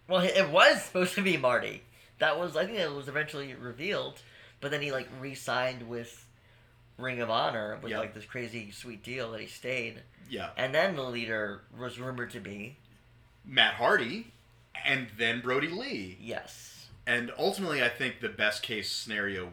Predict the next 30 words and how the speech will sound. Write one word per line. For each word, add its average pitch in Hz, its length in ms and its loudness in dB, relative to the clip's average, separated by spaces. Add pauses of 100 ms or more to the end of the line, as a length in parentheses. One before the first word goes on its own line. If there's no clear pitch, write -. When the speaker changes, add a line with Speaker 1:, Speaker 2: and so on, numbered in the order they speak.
Speaker 2:
won 92 180 -4
out. 104 400 0 (720)
Uh, 101 320 4 (140)
Speaker 1:
Well, 156 100 -2
Matt 165 220 6
Hardy, 139 520 2 (220)
it's 165 160 -4
a 160 60 -4
really 202 260 -2 (180)
interesting 143 640 -8 (120)
Speaker 2:
They 185 100 4
debuted 220 380 2
on 226 80 4
the 208 60 0
same 202 180 4
Speaker 1:
same 220 240 4
Speaker 2:
episode. 190 140 4
Speaker 1:
night, 208 280 6
and 156 120 0
it's 135 120 -8
really 190 280 2
interesting 160 340 -6
to 147 60 -8
see 147 260 -8 (480)
what 151 260 -2
happened 131 560 -4
with 120 200 -14
both 120 240 -6
of 123 80 -10
those 113 360 -8